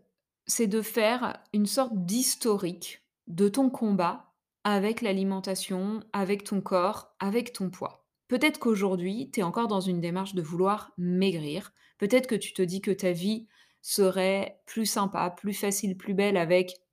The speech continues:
deux, cinq, dix, quinze, vingt kilos en moins. Ce que je te propose, c'est de te poser, potentiellement à l'écrit,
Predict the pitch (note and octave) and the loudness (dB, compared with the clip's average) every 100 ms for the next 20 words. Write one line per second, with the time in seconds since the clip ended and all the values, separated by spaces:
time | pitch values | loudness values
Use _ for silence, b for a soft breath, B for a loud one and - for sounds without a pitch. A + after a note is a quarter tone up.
0 | - E3 F3+ F#3+ F#3+ - F#3 G3 E3+ F#3 | -2 4 6 4 -2 -4 -2 -2 -2 -2
1 | F#3+ - G3 G3+ G3 - F3 G3+ G3 G3 | -4 -4 -2 -2 -4 -4 0 0 0 -2
2 | G3 F3 D3+ - _ _ B B B B | 0 -2 -4 -10 _ _ B B B B
3 | B B B _ - B3 A#3 C#4+ - A3+ | B B B _ 0 2 4 2 2 0
4 | - F#3 A3 - - _ _ - - G#3+ | 4 2 2 -2 -10 _ _ -6 -2 -2
5 | - C4+ A3+ G3 D3+ C3 - _ _ _ | -2 -2 2 2 0 -4 -8 _ _ _
6 | _ _ B3+ C4 C4 B3+ A3 G#3+ G#3 F#3+ | _ _ 0 2 2 2 2 2 4 4
7 | F#3 - F#3 - | 2 -2 -4 -4